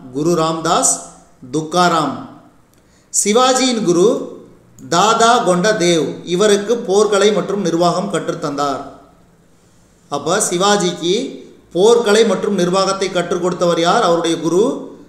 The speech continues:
தாதாஜி கொண்டதேவ். இதெல்லாம் ஒவ்வொரு வரிகளும் மிக மிக முக்கியமான வரி, அலட்சியத்தோட பார்க்காதீங்க. மிக முக்கியமா காணொளியை ஃபர்ஸ்ட்லேருந்து கடைசி வரைக்கும் skip பண்ணாம பாருங்க.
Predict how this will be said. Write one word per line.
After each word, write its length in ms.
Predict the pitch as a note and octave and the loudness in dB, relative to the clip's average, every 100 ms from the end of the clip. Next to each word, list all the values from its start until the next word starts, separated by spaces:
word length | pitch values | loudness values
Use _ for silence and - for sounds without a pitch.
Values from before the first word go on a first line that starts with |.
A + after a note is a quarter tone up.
| _ - B2+ | _ -12 -2
தாதாஜி 540 | E3+ F#3+ G3 F#3+ G#3 | 0 2 2 2 0
கொண்டதேவ். 600 | E3+ D#3+ D#3 D3+ C#3+ - - - - _ - | -2 0 0 0 0 -4 -12 -20 -20 _ -6
இதெல்லாம் 220 | E3 F#3 | -2 0
ஒவ்வொரு 460 | E3 E3 G#3+ G3 | 0 2 4 4
வரிகளும் 640 | E3+ F3 G3 F3 G#3 C#4 - - - - | 4 2 2 2 0 -2 -4 -14 -20 -16
மிக 320 | C#3 D3+ E3 F#3+ | -6 -2 -2 -2
மிக 200 | F#3 G#3 | -2 -2
முக்கியமான 520 | E3 F3+ F3+ F3+ F3 | -4 -2 -2 0 2
வரி, 520 | D#3 F#3 B3+ - - | 2 0 -2 -8 -12
அலட்சியத்தோட 640 | C3+ F3+ F#3+ G3+ - F#3 F3+ | -4 -2 0 -2 0 0 0
பார்க்காதீங்க. 720 | E3+ D#3+ E3+ D#3 F3 A#3+ - - - - _ | -2 -2 -2 -2 -4 -6 -8 -16 -20 -20 _
மிக 220 | C#3 D3+ F3+ | -8 -4 -4
முக்கியமா 560 | E3 - F3 F3+ E3+ D#3+ | -4 -4 -2 -2 -4 -4
காணொளியை 760 | E3+ F3+ D#3+ E3+ A#3 - - - - _ _ _ _ _ - | -2 -2 -2 -2 -2 -6 -14 -20 -20 _ _ _ _ _ -4
ஃபர்ஸ்ட்லேருந்து 580 | F3 - - G#3 G#3+ - | -2 -2 0 2 2 0
கடைசி 480 | F3+ F#3+ G3+ G#3+ F#3 | 0 2 2 2 2
வரைக்கும் 400 | F3 F3+ A#3 A3+ | 2 0 -2 -2
skip 320 | - F3+ - | -4 -8 -2
பண்ணாம 360 | G#3+ F#3+ A3+ G3+ | 0 2 0 0
பாருங்க. 320 | E3 C3 | -2 -2